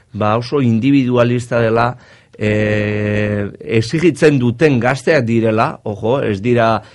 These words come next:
eh, beste aldera, eh, behiratzen duten gazteak, eh, beraiek, eh, sozietatean, eh, dakate bere konpromisua, ez politikoki, ez, eh,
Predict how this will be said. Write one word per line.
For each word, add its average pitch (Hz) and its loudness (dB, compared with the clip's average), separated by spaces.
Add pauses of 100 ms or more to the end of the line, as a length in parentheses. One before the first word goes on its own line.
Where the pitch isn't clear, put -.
(180)
eh, 113 0
beste 117 0
aldera, 113 4
eh, 110 2
behiratzen 110 -2
duten 107 -2
gazteak, 107 0 (360)
eh, 107 -4
beraiek, 117 2
eh, 104 -2 (440)
sozietatean, 123 2
eh, 110 -2
dakate 110 -2
bere 110 0
konpromisua, 117 0
ez 139 -4
politikoki, 123 -2
ez, 107 -8
eh, 107 -8